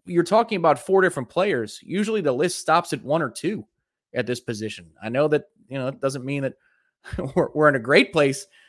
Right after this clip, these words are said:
depth-wise, but we're in a much better place depth-wise. And the way we play in the secondary, as physically as a lot of these guys are, getting Jamie Robinson back was huge.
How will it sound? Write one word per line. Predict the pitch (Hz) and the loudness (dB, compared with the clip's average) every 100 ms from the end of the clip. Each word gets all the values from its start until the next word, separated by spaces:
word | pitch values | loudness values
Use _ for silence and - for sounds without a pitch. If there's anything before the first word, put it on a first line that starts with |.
| _ | _
depth-wise, | 139 127 - 127 127 151 | 0 0 2 4 4 4
but | 147 139 | 2 0
we're | 180 | 2
in | 165 | 2
a | 123 | 2
much | 190 - | 0 0
better | 131 120 | -2 -2
place | 123 117 117 | -4 -4 -4
depth-wise. | - - - 120 117 120 - | -4 -6 -2 -2 -2 -4 -6
And | - 247 185 170 _ _ _ _ _ _ _ _ | -4 0 0 -4 _ _ _ _ _ _ _ _
the | 131 143 | -6 -2
way | 151 220 | 2 0
we | 208 | 0
play | - 185 180 185 | -4 0 2 2
in | |
the | 135 | -2
secondary, | - 160 156 123 120 120 | -4 -4 -4 -4 -2 -2
as | 113 | -6
physically | - 180 180 147 135 | -4 -4 -4 -4 -4
as | 120 | -4
a | |
lot | 120 135 | -2 -2
of | 135 | -2
these | 131 | -6
guys | 131 127 120 | -2 -2 0
are, | 135 123 110 _ _ _ | 0 0 -2 _ _ _
getting | 143 139 123 | -4 -4 -2
Jamie | 143 131 | -2 -2
Robinson | 123 131 135 127 110 | 2 0 0 -8 -4
back | 117 123 | -2 -2
was | 90 - | -8 -10
huge. | 170 135 117 | -6 -6 -6